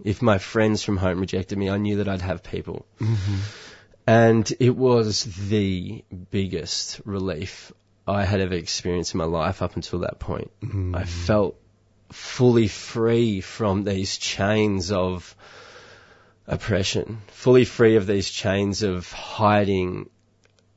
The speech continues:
Speaker 1: my unique and beautiful self. And I could finally be that. And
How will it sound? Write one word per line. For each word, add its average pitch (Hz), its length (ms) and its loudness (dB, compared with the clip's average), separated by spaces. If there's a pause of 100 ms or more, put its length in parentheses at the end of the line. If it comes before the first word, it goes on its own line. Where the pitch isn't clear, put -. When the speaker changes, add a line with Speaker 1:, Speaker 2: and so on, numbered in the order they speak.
(220)
Speaker 1:
my 98 720 0 (220)
unique 98 920 -2
and 92 200 -4
beautiful 92 360 -4
self. - 800 -6 (160)
And 92 240 0
I 92 80 0
could - 180 -8
finally 90 500 -2
be 90 260 -6
that. 76 240 -8 (2500)
And 120 480 10